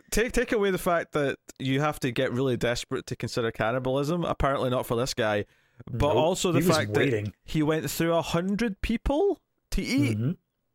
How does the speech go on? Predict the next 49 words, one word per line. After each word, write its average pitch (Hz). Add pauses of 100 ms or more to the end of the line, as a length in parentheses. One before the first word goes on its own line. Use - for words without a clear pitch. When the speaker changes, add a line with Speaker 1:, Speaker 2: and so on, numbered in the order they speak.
(600)
Speaker 1:
in 165
forty-eight 208
hours? 262
That 285
doesn't 233
feel, 147
like, 208
he's 285
feasting 196
a 135
bit 135
much 240
there. 113
I 135
don't 247
know. 220
That's, 156
that's, 175
that's, 180 (880)
Speaker 2:
But 330
again, 208
it's 139
played 190
up 175
for 165
the 139
comedy. 120
It 98
works. 107
Speaker 1:
Of 165
course, 113
of -
course. - (240)
Speaker 2:
Although 170
Speaker 1:
So 170
Speaker 2:
I 147
will 165
agree 131
with 117
you. 107
Uh, 107 (200)
I 120
do 123
think 127
that's 120
the 120
one 113
joke 107
that 104